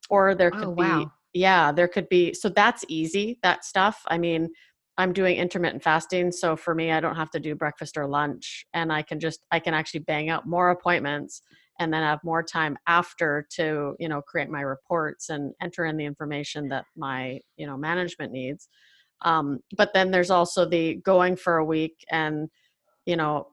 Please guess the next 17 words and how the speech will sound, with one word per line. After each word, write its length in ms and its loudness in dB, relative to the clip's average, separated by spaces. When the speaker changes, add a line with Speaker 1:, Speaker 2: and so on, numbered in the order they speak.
Speaker 1:
potentially 680 0
having 360 2
one 200 4
home 240 2
base 360 4
and 200 -2
visiting 340 0
customers 540 -2
in 80 -2
the 80 -2
general 360 -2
area, 260 2
like 180 0
San 240 -2
Diego, 340 0
for 200 0
example. 600 0